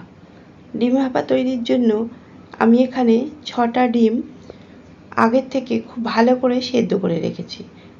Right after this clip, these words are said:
তারপর ডিমগুলোর খোসা ছাড়িয়ে নিয়েছি। এরপর এই ডিমগুলোকে একটা ছুরি দিয়ে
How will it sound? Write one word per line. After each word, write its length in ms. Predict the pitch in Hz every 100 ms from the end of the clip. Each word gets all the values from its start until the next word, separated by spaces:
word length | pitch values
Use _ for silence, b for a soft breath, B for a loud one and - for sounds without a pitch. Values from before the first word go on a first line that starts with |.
| -
তারপর 340 | 240 247 254 247
ডিমগুলোর 540 | 226 233 240 247 233 233 -
খোসা 300 | 233 233 240
ছাড়িয়ে 380 | 247 226 220
নিয়েছি। 460 | 233 214 202 - 208 233 - B B B -
এরপর 360 | 240 233 254 247
এই 120 | 240
ডিমগুলোকে 680 | 220 226 226 240 247 247 226 254 - -
একটা 240 | - 233 226
ছুরি 280 | - 254 262
দিয়ে 260 | 233 214